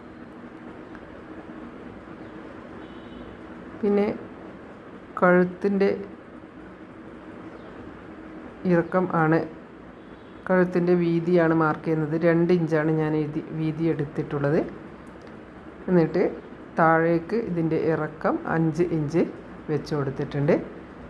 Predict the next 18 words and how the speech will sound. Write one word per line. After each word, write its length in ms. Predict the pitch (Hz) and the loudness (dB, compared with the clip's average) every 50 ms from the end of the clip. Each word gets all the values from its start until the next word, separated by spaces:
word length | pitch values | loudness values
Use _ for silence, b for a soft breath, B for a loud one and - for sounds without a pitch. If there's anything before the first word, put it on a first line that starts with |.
| - - - - - - - - - - - - - - - - 190 | -16 -16 -16 -16 -18 -16 -16 -16 -16 -16 -16 -16 -16 -12 -4 0 4
ഇത് 120 | 175 180 233 320 - - - - - - - 196 | 6 6 6 4 2 -4 -10 -14 -16 -6 -2 0
ഒന്ന് 160 | 185 185 180 180 - | 2 2 2 4 4
ഷേപ്പ് 340 | 170 160 160 156 156 - 165 | 6 6 6 4 2 2 2
ചെയ്ത് 240 | 156 156 151 170 - 370 - - - - - - - 185 | 2 4 4 2 2 0 0 -4 -10 -12 -14 -2 4 6
റൗണ്ട് 280 | 170 170 170 175 180 175 180 | 8 8 8 6 4 4 4
നെക്കിന് 360 | 180 175 170 - - 175 165 165 | 4 4 2 2 0 0 2 2
വേണ്ടി 180 | 160 156 156 175 320 277 | 2 2 0 0 0 0
ഒന്ന് 140 | 190 196 214 208 | 2 2 0 2
ഷേപ്പ് 280 | - 175 160 147 156 - 156 | 2 2 2 2 0 0 0
ചെയ്തെടുക്കാം. 540 | 156 147 147 147 139 139 135 - 165 196 - - - - - - - 175 175 | 2 2 2 2 0 0 0 0 0 0 0 -2 -8 -14 -14 -8 -4 -2 0
അതുപോലെ 360 | 170 175 180 175 175 170 170 160 | 2 4 6 6 6 6 6 4
തന്നെ 180 | 160 156 156 175 214 | 4 2 2 2 2
നമ്മുടെ 260 | 190 175 160 160 165 190 - - | 2 2 2 2 0 0 2 4
കൈയുടെ 500 | 170 160 160 160 156 165 165 160 165 196 302 - - - - - - - - - - - - - - | 4 4 4 4 4 2 2 4 2 2 0 0 -4 -12 -16 -16 -16 -16 -16 -16 -18 -16 -6 -2 0
കൈക്കുഴിയും 600 | 160 156 156 156 - 165 165 165 170 202 262 320 - - | 0 0 0 -2 0 4 4 6 6 6 4 2 2 2
ഒന്ന് 160 | 175 165 190 240 - - - | 2 2 2 0 -2 -4 -2
ഷേപ്പ് 280 | - 165 156 147 156 - 151 | 2 2 2 2 0 -2 -2
ചെയ്തെടുത്തിട്ടുണ്ട്. 760 | 151 147 156 143 135 - - 151 135 - 143 135 135 180 | 0 0 0 0 0 -2 -2 -2 0 0 0 2 4 2